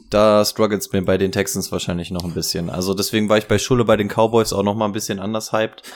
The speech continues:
als ich's jetzt bei den, ähm, Texans bin. Also, ja, ist okay, aber ich hab ihn tatsächlich auch sehr pessimistisch gerankt. Also unter den Titans nicht meine erste Wahl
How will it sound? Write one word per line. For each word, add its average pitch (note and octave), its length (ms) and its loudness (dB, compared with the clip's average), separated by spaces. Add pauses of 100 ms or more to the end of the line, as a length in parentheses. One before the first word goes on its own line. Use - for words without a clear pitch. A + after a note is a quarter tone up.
(360)
als G2 180 0
ich's G#2 120 -2
jetzt G#2 200 0
bei G2 100 2
den, F#2+ 540 -2
ähm, F2 560 -8
Texans F2 440 -4
bin. E2+ 260 -10
Also, F#2+ 600 0 (760)
ja, A#2 500 4 (420)
ist - 180 -2
okay, B2+ 760 2
aber G#2 200 2
ich A2 100 0
hab A#2+ 80 0
ihn B2+ 100 4
tatsächlich A#2+ 420 2
auch A2 140 2
sehr A2 240 4
pessimistisch A2 760 -2
gerankt. F#2+ 460 0
Also F2+ 240 -2
unter G2 180 -2
den G2 160 0
Titans G#2 680 -2 (1160)
nicht A2+ 440 0
meine G2+ 320 2
erste F2+ 400 -2
Wahl F#2 440 2